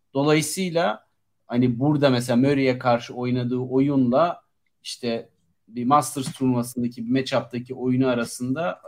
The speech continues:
e, fark var. Hani o açıdan da dediğin doğru. Bu sene tabii, e, senin de hafızana gerçekten tekrar şapka çıkarıyorum. İki kez oynamışlar ve ikisinde de Dimitrov set dahi alamamış.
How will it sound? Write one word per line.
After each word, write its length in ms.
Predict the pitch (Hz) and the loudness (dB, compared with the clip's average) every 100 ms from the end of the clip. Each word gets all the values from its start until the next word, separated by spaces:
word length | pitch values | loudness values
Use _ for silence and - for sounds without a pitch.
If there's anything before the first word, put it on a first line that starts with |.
| 117 | -12
e, 40 | |
fark 360 | 120 151 139 117 | 2 6 6 4
var. 200 | 131 233 - _ _ _ _ _ - | 0 0 -8 _ _ _ _ _ -4
Hani 180 | 120 131 | 2 4
o 140 | 139 | 4
açıdan 540 | 147 135 151 165 170 165 | 2 0 0 2 2 4
da 300 | 131 - _ _ _ _ _ _ _ - - | 2 2 _ _ _ _ _ _ _ -20 -16
dediğin 380 | 110 113 123 127 | -6 0 4 4
doğru. 500 | 131 127 120 117 - _ _ _ _ _ _ 131 | 4 2 2 -2 -6 _ _ _ _ _ _ -6
Bu 60 | |
sene 340 | 127 135 139 135 | 2 4 4 0
tabii, 380 | 123 143 180 - _ _ | 0 2 0 0 _ _
e, 260 | - 113 107 | -20 -20 -10
senin 360 | 120 120 127 | -2 2 2
de 280 | 127 135 127 _ _ _ | 2 0 -4 _ _ _
hafızana 960 | - 113 113 127 117 123 127 135 131 - _ - | -2 2 2 2 -2 0 2 0 -2 -10 _ -2
gerçekten 600 | 120 123 135 131 123 120 | 0 0 -4 -4 -4 -2
tekrar 360 | 127 123 120 | -2 0 0
şapka 420 | 120 131 123 123 120 | 2 0 0 -4 -8
çıkarıyorum. 520 | - 113 110 131 131 | -8 -6 -4 -4 -4
İki 240 | 117 - | -10 -8
kez 200 | 143 127 | -2 0
oynamışlar 800 | 120 113 110 110 110 139 151 151 | 0 0 0 0 -2 4 4 4
ve 300 | 135 147 - - | 0 0 -4 -10
ikisinde 600 | 120 127 127 127 123 123 | -8 -6 -2 0 0 -2
de 120 | 131 | 2
Dimitrov 440 | 131 131 131 143 | 4 4 2 -4
set 340 | 135 147 143 - | -2 -4 0 2
dahi 200 | 147 151 | 6 8
alamamış. 720 | 127 139 120 107 151 - | 8 8 6 2 -4 -10